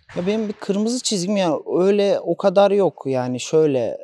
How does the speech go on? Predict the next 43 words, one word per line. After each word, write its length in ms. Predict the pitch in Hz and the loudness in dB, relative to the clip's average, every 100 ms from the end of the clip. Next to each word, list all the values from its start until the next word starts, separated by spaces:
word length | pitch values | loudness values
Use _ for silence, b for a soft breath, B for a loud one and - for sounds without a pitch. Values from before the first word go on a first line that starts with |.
| - | -8
e, 160 | 123 135 | -4 2
ben 160 | 175 | 2
sinirimi 480 | 170 - 170 175 185 | 2 -4 -4 -4 0
daha 140 | 175 | 0
çok 160 | 175 165 | 0 -4
etrafımdakilere 960 | 156 - 165 165 180 175 170 190 208 190 | -4 -2 -2 -2 -4 -6 -4 -4 -2 -2
de 80 | |
kendim 440 | 139 143 147 151 160 | -4 -4 -4 -2 -4
yaşarım 400 | 127 - 110 110 | -6 -8 -10 -10
yani. 160 | 110 | -10
Kendi, 260 | 117 127 127 | -10 -8 -10
kend-, 180 | - 139 | -10 -14
çünkü 260 | - 139 | -14 -6
etrafımdaki 680 | 127 139 143 143 160 156 147 | -6 -2 -2 -4 -4 -8 -6
insanlara 560 | 160 151 151 151 151 147 | -8 -6 -6 -4 -4 -4
bunu 120 | 151 | -4
yansıtmak 680 | 151 147 143 - 147 143 - | -6 -6 -10 -10 -8 -8 -8
yani 160 | 117 107 | -12 -10
takımımdakilere 880 | - - 143 143 139 139 147 143 131 | -14 -8 -4 -2 -2 -4 -4 -2 -2
veya, 200 | 117 110 | -4 -4
veya 140 | 113 | -8
maç 320 | 113 135 143 | -6 -6 -6
içinde 440 | - 135 123 120 117 b b b | -8 -8 -6 -6 -8 b b b
sinirlendiğimde 920 | - 151 147 147 151 156 156 165 202 | -6 0 0 2 0 0 -2 -2 -2
bunu 140 | 175 180 | -2 -8
kendim 420 | - 170 175 202 | -6 -6 -4 -4
yaşarım. 280 | 180 - 202 | -6 -6 -8
Çünkü 200 | - 165 | -8 -4
ona 200 | 170 196 | -4 -4
yansıttığımda 880 | 202 180 - _ 156 147 143 175 220 _ _ _ _ _ _ 135 | -4 -6 -10 _ -4 -2 -2 -4 -4 _ _ _ _ _ _ -6
yani 140 | 139 | -2
oyundan 580 | - 196 214 220 214 196 | 6 6 6 4 2 0
kimseyi 460 | - 196 - 196 | -2 -6 -2 -2
düşürmek 480 | 165 - 180 185 180 | -2 -4 -4 -4 -6
istemem. 480 | 139 - 120 113 110 | -10 -8 -6 -6 -8
Sonuçta 540 | - 139 135 - 156 | -6 -6 -6 -6 -6
hani 280 | 147 147 135 | -4 -4 -6
herkes 380 | 143 170 160 127 | -6 -6 -6 -4
hata 320 | 117 - 113 | -6 -8 -8
yapıyor 360 | 113 107 113 113 | -8 -8 -6 -2
ve 60 | |
herkes 320 | 135 156 156 139 | -2 -2 -4 -8
sinirlenebiliyor. 960 | - 123 110 113 104 104 104 113 202 | -10 -8 -8 -8 -10 -12 -12 -12 -12